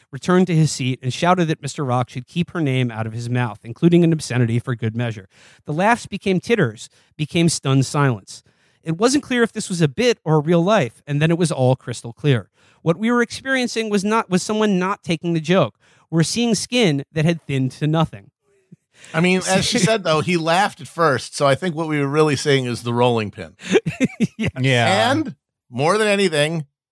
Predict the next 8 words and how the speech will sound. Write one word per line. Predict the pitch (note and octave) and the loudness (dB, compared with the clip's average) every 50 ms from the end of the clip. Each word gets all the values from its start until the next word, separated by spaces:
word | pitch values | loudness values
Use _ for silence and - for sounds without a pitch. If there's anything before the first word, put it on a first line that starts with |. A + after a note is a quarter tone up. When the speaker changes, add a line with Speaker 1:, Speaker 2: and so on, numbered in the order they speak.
| _ _ _ _ _ - | _ _ _ _ _ 0
Speaker 2:
uh, | C3 B2 B2 A#2+ B2 - _ F#2 | 2 2 2 2 0 -2 _ -10
just | F#2+ A2 C3+ C3 - C#3 | -8 -4 -4 -4 0 0
a | B2+ B2 | 0 0
heroic | A2 C#3 B2+ B2+ C3+ D3 D#3 D#3+ D3+ - | 0 0 0 2 2 2 0 0 -2 -4
desire | G3 - C#3+ C#3 C3+ C3+ C3 B2+ A#2+ A#2 A#2 | -6 -2 0 2 2 2 2 2 2 0 0
to | - - - B2 G2 | -4 -8 -12 -10 -6
bring | F#2 A#2 B2+ C3 A#2 | -2 0 0 0 2
back | A#2+ A#2 A#2 A#2 G#2+ - _ | 2 2 2 2 0 -2 _